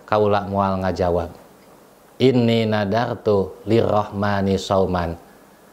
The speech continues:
Kaula nadar ka Allah, moal nyarita. Sauman di dieu, nyaeta moal nyarios.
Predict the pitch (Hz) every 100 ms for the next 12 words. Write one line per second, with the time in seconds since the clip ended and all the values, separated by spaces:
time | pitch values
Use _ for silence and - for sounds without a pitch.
0 | - 104 117 123 113 117 110 110 104 113
1 | 107 98 98 87 - - 107 104 98 98
2 | 98 - 92 90 - - 131 139 175 185
3 | 185 170 196 220 - - - - - -
4 | - - - - - 107 107 104 104 95
5 | 90 104 104 98 95 87 - 101 92 92
6 | 90 90 85 - -